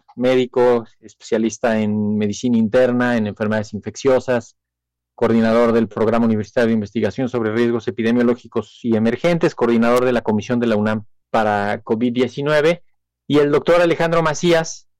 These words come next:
también especialista en medicina interna, enfermedades infecciosas, fue comisionado nacional para la atención de influenza en la pandemia de dos mil nueve y desde febrero de dos mil veinte ha participado en incontables esfuerzos de trabajo y comunicación relacionados con la pandemia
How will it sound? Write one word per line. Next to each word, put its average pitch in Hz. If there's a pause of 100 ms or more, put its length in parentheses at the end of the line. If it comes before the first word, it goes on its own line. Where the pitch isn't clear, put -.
(120)
también 143
especialista 131
en 123
medicina 117
interna, 139
enfermedades 120
infecciosas, 135 (280)
fue 127
comisionado 127
nacional 123
para 123
la 107
atención 107
de 120
influenza 123
en 113
la 107
pandemia 117
de 113
dos 113
mil 131
nueve 165
y 120
desde 117
febrero 131
de 127
dos 113
mil 123
veinte 120
ha 110
participado 117
en 127
incontables 117
esfuerzos 120
de 107
trabajo 113
y 120
comunicación 104
relacionados 110
con 110
la 110
pandemia 147